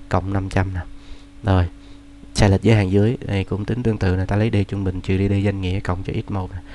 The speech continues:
D trung bình là hai trăm phẩy bốn lăm nè. Trừ đi D danh nghĩa là hai trăm nè.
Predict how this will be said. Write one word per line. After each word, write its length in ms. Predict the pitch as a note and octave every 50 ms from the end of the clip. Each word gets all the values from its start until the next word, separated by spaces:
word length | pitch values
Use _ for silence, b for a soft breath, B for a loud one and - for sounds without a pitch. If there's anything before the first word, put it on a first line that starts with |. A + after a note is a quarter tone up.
| B B B B B B
D 120 | G#2 G#2 -
trung 160 | - G#2 G2+
bình 160 | F#2+ F#2+ F#2
là 120 | F2+ F#2 F2
hai 160 | F#2 F#2+ F#2
trăm 260 | - G#2 G2+ G2 G#2 - - - - - - - - - - - - - -
phẩy 180 | - - A3+ - -
bốn 180 | A2+ G#2+ G#2
lăm 220 | A2 G#2+ G2 G2 F#2+
nè. 60 | F2 E2 - - B B B B B B B B B - - - - - - - - - - - -
Trừ 200 | - G2+ F#2+ F#2
đi 240 | F#2 F#2+ G2 G2 - - - - -
D 40 | G#2
danh 260 | G2 F#2+ F#2+ F#2 F#2+
nghĩa 220 | F#2 F2 F2 F#2
là 120 | G#2 A2 G2+
hai 180 | F2+ F#2+ F#2+
trăm 260 | - - G2 F#2 F#2+
nè. 60 | F#2